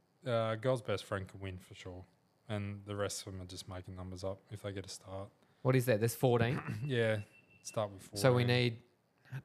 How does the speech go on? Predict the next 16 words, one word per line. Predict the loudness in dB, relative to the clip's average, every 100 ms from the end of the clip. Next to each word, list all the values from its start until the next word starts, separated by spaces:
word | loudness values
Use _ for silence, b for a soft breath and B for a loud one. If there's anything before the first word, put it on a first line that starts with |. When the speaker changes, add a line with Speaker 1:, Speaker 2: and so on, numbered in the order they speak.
| -12
Speaker 2:
fucking | -10 -6 -6
go, | -4 -6
bro. | -6 -10 -12 _ b b b b 4
So | 6
we | 6
need | 6 4 2 -4 _ _ _ _ 0
two | 4 6
to |
get | 6 4
out | 4 0
to | -2
get | -2 0
the, | 0 0
um, | -4 -4 -8 _ _ _ _ _ _ _ _ _ _ _ -4
blue | 2 2
collar | 4 2 2